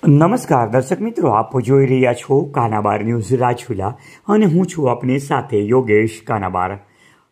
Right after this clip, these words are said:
અમરેલી જિલ્લામાં રાજુલા જાફરાબાદ પંથકમાં વરસાદ.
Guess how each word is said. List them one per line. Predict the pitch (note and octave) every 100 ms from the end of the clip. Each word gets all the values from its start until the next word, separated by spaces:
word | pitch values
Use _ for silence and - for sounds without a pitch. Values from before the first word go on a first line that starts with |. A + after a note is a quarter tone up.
| _ _ _ _ _ _ - -
અમરેલી | G3 F#3 A3+ D#3+
જિલ્લામાં | A#2+ B2 A#2 A#2 D3+ G#3
રાજુલા | D#3+ E3 G3 A#3
જાફરાબાદ | D3 B2+ - A#2 A#2 A#2
પંથકમાં | - C#3 C#3 B2+ C3 B2 F2+ - - - - B2 A#2
વરસાદ. | D3+ - C#3+ G#2 G2